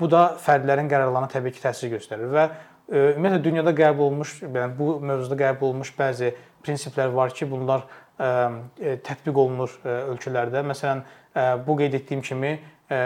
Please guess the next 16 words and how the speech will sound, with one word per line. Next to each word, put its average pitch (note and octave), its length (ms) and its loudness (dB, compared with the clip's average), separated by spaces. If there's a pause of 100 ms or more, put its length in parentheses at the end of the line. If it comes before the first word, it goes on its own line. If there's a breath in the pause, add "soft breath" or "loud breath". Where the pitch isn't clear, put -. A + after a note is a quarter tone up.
(140)
əmək D3 220 -2
bazarında C3 500 2
iş C#3+ 220 -6
imkanlarının B2 460 -4
yaradılması, A#2+ 680 -4 (380 loud breath)
eyni D3 200 -2
zamanda C3+ 440 0
təhsil D3 400 -4
imkanlarının C3 640 -4 (260 soft breath)
yaradılması B2 920 0
və C3 140 4 (340 loud breath)
iş D#3 220 -4
şəraitinin, C3+ 500 2
iş C#3+ 120 -10
mühitinin C3+ 280 -6
yaxşılaşdırılması. B2 1040 -6